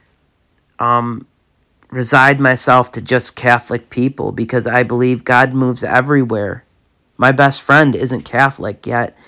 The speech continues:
because of him, I've grown in my faith so much. In a time where I needed somebody, God sent, didn't send me a Catholic.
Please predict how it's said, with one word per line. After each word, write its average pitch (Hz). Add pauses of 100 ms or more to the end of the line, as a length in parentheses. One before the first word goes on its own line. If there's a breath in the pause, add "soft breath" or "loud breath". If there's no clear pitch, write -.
(400 soft breath)
because 131
of 127
him, 113
I've 117
grown 131
in 123
my 110
faith 131
so 131
much. - (120)
In 135
a 135
time 135
where 127
I 131
needed 131 (260 loud breath)
somebody, 127
God 127
sent, 127
didn't 139
send 156
me 165
a 160
Catholic. 160